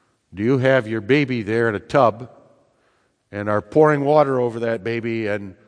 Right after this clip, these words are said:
washing it down? Why are you doing that? Who told you to do that? Who gave you permission to do that?" You, you, you would look back with your eyes wide open like,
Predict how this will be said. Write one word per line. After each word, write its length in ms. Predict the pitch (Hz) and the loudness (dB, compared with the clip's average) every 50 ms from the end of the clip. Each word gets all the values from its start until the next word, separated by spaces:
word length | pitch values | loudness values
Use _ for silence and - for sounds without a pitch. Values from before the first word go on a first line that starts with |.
| _ _ | _ _
washing 480 | - 95 107 120 127 117 - 127 110 113 | -6 0 2 2 2 2 0 -6 -6 -6
it 80 | 113 95 | -4 -4
down? 260 | 113 113 107 90 85 | -2 -2 -2 -2 0
Why 140 | 123 165 196 | 2 2 2
are 40 | |
you 140 | 175 175 170 | 2 0 -2
doing 380 | 143 120 160 180 185 175 160 135 | -2 0 0 2 2 0 0 -2
that? 280 | 123 110 95 80 - - - _ _ _ _ _ _ _ _ _ _ _ _ _ _ _ _ _ _ _ _ _ _ _ _ _ _ | -2 -2 -2 -4 -6 -12 -20 _ _ _ _ _ _ _ _ _ _ _ _ _ _ _ _ _ _ _ _ _ _ _ _ _ _
Who 100 | - 170 | -8 -4
told 300 | 165 - 190 196 190 165 | 0 4 4 4 4 4
you 80 | 143 165 | 0 -2
to 100 | 143 147 | -4 -2
do 200 | 127 170 208 185 | 0 0 0 2
that? 360 | 135 135 120 107 87 78 - - - - _ _ _ _ _ _ _ _ _ _ _ _ _ _ _ _ _ _ - | 2 2 2 2 0 -2 -8 -18 -20 -20 _ _ _ _ _ _ _ _ _ _ _ _ _ _ _ _ _ _ -6
Who 80 | 185 202 | -4 0
gave 260 | 160 196 196 196 175 | 4 4 4 4 4
you 80 | 196 185 | 0 -4
permission 520 | - - 147 160 185 196 - - 156 147 | -2 -2 -2 0 0 -2 -2 -4 -6 -4
to 60 | 139 | -4
do 180 | 131 170 202 180 | -2 -2 -2 0
that?" 360 | 143 127 117 101 82 - - - - _ _ _ _ _ _ _ _ _ _ _ _ _ _ _ _ _ _ _ _ _ _ _ _ _ | 2 2 0 0 -2 -6 -14 -20 -20 _ _ _ _ _ _ _ _ _ _ _ _ _ _ _ _ _ _ _ _ _ _ _ _ _
You, 520 | 107 107 113 113 110 - - 104 101 95 - _ - | -10 -6 -6 -6 -6 -8 -12 -18 -20 -20 -20 _ -16
you, 220 | 107 104 110 107 - | -12 -12 -12 -10 -8
you 140 | 107 117 113 | -8 -6 -4
would 240 | 107 107 92 87 | -4 -4 -4 -4
look 320 | 98 110 127 120 - - 98 | -2 -2 -2 -2 -4 -8 -6
back 460 | 98 107 117 120 120 - - - - - _ _ _ _ _ _ _ _ _ _ _ _ _ _ _ _ _ _ _ _ | -4 -2 0 -2 -2 -4 -8 -20 -20 -20 _ _ _ _ _ _ _ _ _ _ _ _ _ _ _ _ _ _ _ _
with 160 | - 101 98 | -16 -12 -8
your 120 | 101 98 104 | -4 0 2
eyes 240 | 117 127 123 117 101 | 4 2 2 0 -2
wide 260 | 104 113 113 113 107 | -4 -4 -4 -2 -2
open 440 | 113 123 117 - 127 117 110 107 104 | -4 -4 -4 -4 -6 -6 -6 -4 -4
like, 240 | 104 104 101 98 | -2 -2 -4 -4